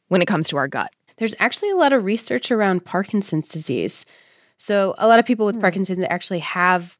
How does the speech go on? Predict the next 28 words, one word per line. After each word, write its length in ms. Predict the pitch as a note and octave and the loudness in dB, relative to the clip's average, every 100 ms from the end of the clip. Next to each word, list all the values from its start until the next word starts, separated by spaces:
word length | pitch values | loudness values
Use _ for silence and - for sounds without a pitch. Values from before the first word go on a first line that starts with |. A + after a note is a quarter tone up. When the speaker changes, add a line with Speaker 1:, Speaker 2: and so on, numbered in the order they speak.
| - | -2
Speaker 2:
gut 200 | E3 - | 0 2
issues. 760 | A#3 - C#4 D4 D#4+ D#4+ - - - | 0 -2 -2 0 0 -2 -6 -8 -2
And 500 | G3 G3 F#3+ F3 - _ - | 0 2 0 -2 -8 _ -8
another 580 | F3+ F3+ F#3 G3 G#3+ | -6 -2 0 2 2
aspect 460 | - F#3 - F#3+ - | 2 0 0 -2 -4
of 120 | F3+ | -6
this 180 | F3 F3+ | -4 -4
disease 400 | - E3+ F3 E3+ | -4 -2 -2 0
is 100 | E3 | -2
formation 680 | - F3 F3 E3+ - F3+ F3+ | -4 0 2 2 2 0 0
of 420 | - D#3 D#3 - | 0 -2 -2 -8
clumps 480 | - D#3+ E3 G3 - | -8 -2 0 -2 -6
of 160 | F#3 - | -10 -4
proteins 500 | E3+ F#3 A#3 B3 B3+ | -2 -2 -2 -2 0
in 120 | C4 | 0
the 80 | C#4 | 0
brain. 400 | C4+ C#4+ D4 D4 - - - - _ _ _ | 0 2 0 -2 -6 -20 -20 -20 _ _ _
And 160 | G#3+ G#3 | -2 2
researchers 440 | A#3+ C4 C#4 C4 | 2 2 0 0
have 80 | A3 | 0
noticed 400 | G3+ G3 G3+ - | 0 0 -2 -4
that 140 | F#3 | -6
those 180 | - F3 | -2 -4
clumps 800 | - - D4 D4 G#3 - - - - - | -6 -4 2 4 4 0 -6 -6 -10 -6
are 160 | F#3+ - | -6 -4
actually 480 | G3+ A3 - A#3 | -4 -2 -2 -2
found 400 | A3 - G3 G3 | -2 2 2 4
in 140 | F#3+ | 2